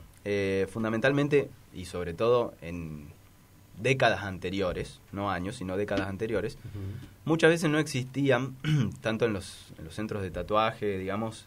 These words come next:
Speaker 1: eh, tanta higiene o no se controlaban bien los materiales que se utilizaban para la realización del tatuaje. Entonces eso podía llevar a que, digamos,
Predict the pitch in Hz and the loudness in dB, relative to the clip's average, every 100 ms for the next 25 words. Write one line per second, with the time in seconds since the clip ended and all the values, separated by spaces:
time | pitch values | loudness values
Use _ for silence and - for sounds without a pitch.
0 | - 85 80 76 78 - - 117 120 117 | -10 -8 -6 -8 -12 -16 -2 0 2 2
1 | 113 101 98 92 87 82 80 - - - | 4 6 4 4 0 -2 -6 -14 -20 -18
2 | - 110 - 143 143 135 123 120 110 107 | -10 -10 -2 4 8 8 6 2 2 0
3 | 120 131 117 - 104 95 98 117 135 117 | 0 -2 -4 -2 -2 0 4 4 4 2
4 | 135 107 101 90 117 165 131 - 92 87 | 0 0 -4 -2 2 2 0 -4 -8 -8
5 | 87 - 117 104 92 95 90 85 82 85 | -2 0 2 0 -2 -2 -2 -4 -4 -6
6 | - - 143 110 90 82 80 78 80 - | -6 -2 0 0 -2 -4 -6 -6 -12 -16
7 | - - - - - 113 117 143 156 160 | -20 -20 -20 -20 -10 -2 2 4 4 2
8 | 156 123 123 143 135 143 143 226 135 120 | 2 2 4 4 4 4 4 2 0 0
9 | 170 - - - - - - - - - | 0 -4 -20 -20 -20 -20 -20 -20 -20 -20
10 | - 101 104 107 - | -6 0 2 0 -6